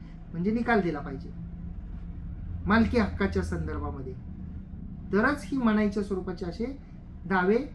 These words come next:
चालू शकतील जेव्हा मालकी हक्काबद्दलचा वाद असेल. पुढं आपण जर पाहिलं, "Where the averments regarding the title are absent", जर त्याच्यामध्ये लिहिलेलं नसेल मालक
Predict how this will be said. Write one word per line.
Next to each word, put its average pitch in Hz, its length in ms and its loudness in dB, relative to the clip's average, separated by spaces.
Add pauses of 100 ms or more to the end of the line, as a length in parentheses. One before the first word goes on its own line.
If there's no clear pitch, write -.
(240)
चालू 196 200 6
शकतील 233 500 -2 (400)
जेव्हा 214 280 2 (180)
मालकी 196 320 4
हक्काबद्दलचा 185 640 0
वाद 147 220 -6
असेल. 143 240 -10 (180)
पुढं 208 140 4
आपण 214 320 4
जर 185 100 4
पाहिलं, 156 380 -2 (540)
"Where 254 220 8
the 262 100 -2 (120)
averments 233 560 6 (120)
regarding 220 440 4
the 202 60 4 (100)
title 175 380 4
are 226 140 8
absent", 147 380 -4 (800)
जर 170 40 -2
त्याच्यामध्ये 196 460 4
लिहिलेलं 240 300 8
नसेल 202 220 6
मालक 190 240 2